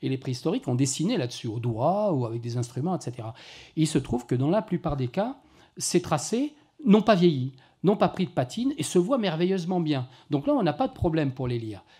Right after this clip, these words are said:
Ce qui n'est pas forcément le cas, et ce qui est rarement le cas dans le domaine de l'art mobilier, parce que les objets sont dans la terre, sont dans les sédiments et subissent aussi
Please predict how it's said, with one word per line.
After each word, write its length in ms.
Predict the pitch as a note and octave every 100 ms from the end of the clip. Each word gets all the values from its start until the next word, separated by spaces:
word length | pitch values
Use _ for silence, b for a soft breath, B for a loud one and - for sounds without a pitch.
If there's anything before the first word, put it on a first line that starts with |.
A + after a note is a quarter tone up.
| b
Ce 180 | - G#3
qui 120 | G3+
n'est 60 | F3+
pas 140 | A#3
forcément 480 | - C#3+ - C3+ D3
le 100 | A#2+
cas, 200 | B2 A3
et 40 |
ce 80 | B3+
qui 120 | -
est 40 | A#2
rarement 380 | D#3+ E3 D#3+ C3+
le 140 | A#2+
cas 200 | A#2+ G#3
dans 160 | D#3+ B2+
le 60 |
domaine 340 | A2+ A#2+ E3+ F3
de 80 |
l'art 240 | B2+ C#3 C#3
mobilier, 480 | C#3 C#3 B2+ B2 E3
parce 180 | B2
que 80 | -
les 160 | A#2+ A#2+
objets 300 | A2+ B2+ D#3 B B B
sont 280 | - - E3+
dans 120 | C3
la 100 | A#2+
terre, 380 | A#2+ F3 F#3+ D#3
sont 240 | - F3+
dans 80 | D3
les 100 | C3+
sédiments 400 | - A#2+ B2+ F3+
et 60 | D#3
subissent 480 | - B2+ E3 -
aussi 320 | B2 - E3+